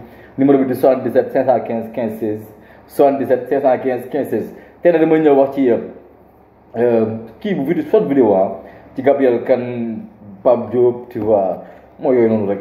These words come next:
bettul kenn, comme ni ko ñëpp di waxee, quoi. Bon, li may ñëwee mooy Gabriel Kane, dafa maye soixante-deux millions la maye fële, la joxe Touba pour aide affaire u kii, euh, soins médicaux, affaire yooyu noonu, quoi, tu vois. Moi, la, la première,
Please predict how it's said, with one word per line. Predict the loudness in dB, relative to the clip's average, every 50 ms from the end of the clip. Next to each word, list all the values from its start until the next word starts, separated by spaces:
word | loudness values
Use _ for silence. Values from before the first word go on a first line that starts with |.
| -6 -4
bettul | -2 -2 0 0 0
kenn, | 0 -2 -2 -2
comme | -4 -4
ni | -2
ko | -2
ñëpp | -2 -2 -2
di | -2
waxee, | -2 0 0 -2 -2 -2
quoi. | -6 -10 -12 -14 -20 -20 -20 -20 -20 -20 -6
Bon, | 0 0 2 2
li | 2 2
may | 2 2
ñëwee | 2 2 2
mooy | 2 0 2 2
Gabriel | 2 2 4 2 2 2
Kane, | 0 -4 -4
dafa | -4 -4 -4
maye | -2 -2 -2 -2 -2
soixante-deux | -4 -4 -4 -2 -2 -2 0 2 2 2 2
millions | 2 0 0 0
la | 0 0
maye | 0 0 0 0 0
fële, | 0 -2 -2 -2 -2 -2 -2 -4 -4 -4 -4 -4
la | -4
joxe | -4 -2 -2 -2 -2
Touba | -2 0 2 2 2 2 0 -4 -10 -16 -20 -20 -8 -2
pour | -2 0 2
aide | 2 0 0 0 0 0 0 0
affaire | 0 2 4 4 4
u | 4 2 0 0 -2 -4 -4 -6 -8 -10 -14 -18 -18
kii, | -10 -8 -6 -6 -6 -6 -8 -8 -10 -14 -18 -20 -20 -20 -6 0
euh, | 2 4 4 4 4 0
soins | 0 0 0 0 2 2 2
médicaux, | 0 0 -2 -4 -4 -4 -4 -2 -2 -2
affaire | -2 -2 -2
yooyu | -2 -2 -2
noonu, | -2 -4 -4
quoi, | -4 -6 -6
tu | -6 -4 -4
vois. | -4 -4 -6 -8 -16 -20 -20 -8 0
Moi, | 2 4
la, | 4 4 4 2 -2 -2 0
la | 2 2 2
première, | 0 -2 -2 0 0 0